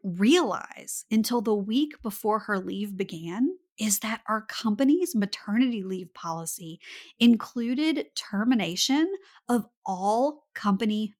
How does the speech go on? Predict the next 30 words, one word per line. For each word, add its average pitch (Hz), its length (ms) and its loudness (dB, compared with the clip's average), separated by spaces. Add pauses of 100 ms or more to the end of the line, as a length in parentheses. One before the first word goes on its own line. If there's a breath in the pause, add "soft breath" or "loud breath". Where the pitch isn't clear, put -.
benefits 269 760 -2 (480 soft breath)
for 262 180 4
the 269 100 4
duration 226 680 4
of 196 220 2
her 214 200 -2
leave. 190 560 -8 (600)
In 202 120 8
other 247 220 6
words, 440 460 2 (520 soft breath)
on 233 300 10
day 240 260 6
one 247 260 4
of 254 120 -4
maternity 190 500 -4
leave, 330 360 -2 (120)
that 226 240 2
meant 214 220 -2 (100)
no 175 380 2
salary, 233 760 -2 (180)
no 190 440 2 (120)
insurance 175 1000 0 (280)
until 214 420 -2
the 220 120 -2
day 165 420 -4
she - 220 -8
came 170 240 -8
back 156 220 -10
to - 80 -18
work. - 380 -12